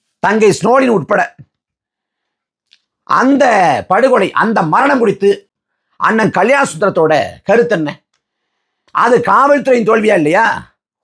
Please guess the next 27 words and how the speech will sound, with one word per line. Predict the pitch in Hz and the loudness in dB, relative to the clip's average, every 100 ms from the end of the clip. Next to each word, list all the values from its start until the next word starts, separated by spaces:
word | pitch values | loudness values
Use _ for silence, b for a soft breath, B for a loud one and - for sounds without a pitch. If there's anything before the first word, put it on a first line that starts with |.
| - | -2
உளவுத்துறையின் | 233 294 294 262 220 | 2 2 0 -2 0
தோல்வியா | 214 202 190 | 0 0 0
இல்லையா? | 143 151 226 160 87 _ _ _ _ _ _ | 0 0 0 0 -6 _ _ _ _ _ _
அன்னைக்கு | 143 220 262 240 185 | -4 0 0 0 0
ஆண்ட | 214 262 220 | 0 0 0
அதிமுக | 190 262 294 269 226 | 0 0 0 -2 0
அரசின் | - 220 214 | -2 -2 -2
நிர்வாக | 208 269 262 | 0 0 0
தோல்வி | - 196 | 0 -2
இல்லையா? | 160 131 143 233 170 - _ _ _ _ _ | 0 0 2 0 -2 -8 _ _ _ _ _
அதை | - 196 269 | -4 -2 0
பத்தி | 262 254 269 | 0 0 0
அண்ணன் | 233 226 202 | 0 -2 -2
கல்யாண | 196 240 | 0 0
சுந்தரம் | 185 196 185 | 0 0 0
ஏதாவது | 196 | 2
வாய் | 185 | 0
திறப்பாரா? | 180 170 160 160 226 160 _ _ _ _ _ _ | 0 -2 0 0 0 -4 _ _ _ _ _ _
சொல்ல | - 196 | -2 0
மாட்டார். | 175 110 - _ _ _ _ _ _ 139 | 0 -4 -8 _ _ _ _ _ _ -2
எடப்பாடி | 180 143 214 202 | -2 0 0 0
பழனிசாமிக்கு | 156 185 190 185 214 | 0 0 0 0 0
எதுவுமே | 214 170 185 | 0 0 0
தெரியாதான், | 214 190 180 165 - _ _ _ _ _ - | 0 0 0 0 -4 _ _ _ _ _ -4
தொலைக்காட்சியை | 170 214 233 208 190 | -2 0 -2 -2 0
பார்த்து | 156 185 226 | 0 0 0
தெரிஞ்சுக்கிட்டாராம். | 190 170 160 147 | 0 0 0 -2